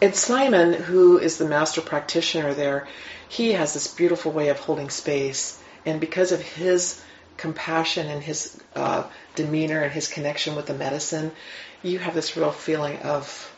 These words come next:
uh, of safety and peace. So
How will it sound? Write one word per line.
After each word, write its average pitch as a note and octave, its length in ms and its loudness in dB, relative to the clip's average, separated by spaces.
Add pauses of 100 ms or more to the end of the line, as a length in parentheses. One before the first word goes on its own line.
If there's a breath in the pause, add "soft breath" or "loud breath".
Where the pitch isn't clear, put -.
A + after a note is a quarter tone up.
uh, C#3+ 300 -8 (720 loud breath)
of C#3+ 120 -12
safety C#3+ 520 -4
and B2+ 140 -10
peace. - 640 -4
So E3+ 340 2